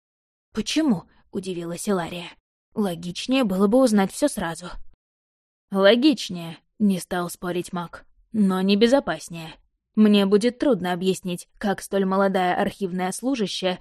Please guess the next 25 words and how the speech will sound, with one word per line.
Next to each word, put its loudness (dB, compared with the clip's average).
сумела 0
разгадать 0
тайну, 0
которая 0
поставила 0
в -4
тупик -2
более 2
опытных -2
людей». -4
На 4
это 0
Иларии 4
было 4
нечего -2
возразить. -10
Более 0
того, -2
она 2
испытала 0
благодарность 0
к -10
магу 0
за 2
предусмотрительность. -4